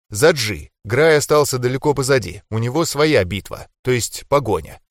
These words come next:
В Дикого верю, он справится. А вот за огневиков страшно по-настоящему. Признаков крайней усталости в движениях ребят пока нет. С физикой у этих двоих все отлично. Но слишком уж много врагов в группе загонщиков.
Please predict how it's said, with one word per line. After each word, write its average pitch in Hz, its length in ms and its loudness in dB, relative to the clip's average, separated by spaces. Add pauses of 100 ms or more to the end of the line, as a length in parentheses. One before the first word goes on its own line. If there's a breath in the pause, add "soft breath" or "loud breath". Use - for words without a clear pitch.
(140)
В 113 140 -8
Дикого 190 340 4
верю, 175 420 0
он 135 180 -2
справится. - 640 -2 (220)
А 101 140 2
вот 113 180 2
за 120 140 6
огневиков 120 640 0
страшно 120 520 0
по-настоящему. 123 920 -4 (240)
Признаков 185 560 0
крайней 170 400 2
усталости 151 640 2
в 117 120 -2
движениях 127 580 -2
ребят 120 340 0
пока 139 260 2
нет. 117 440 -8
С - 100 -6
физикой 123 480 -4
у 117 100 2
этих 120 240 -2
двоих 113 380 0
все 135 200 0
отлично. 123 540 -4 (420)
Но 123 120 -2
слишком 170 480 -4
уж 143 140 -4
много 143 420 -2
врагов 123 560 2
в 104 140 -10
группе 147 400 -4
загонщиков. 143 800 -4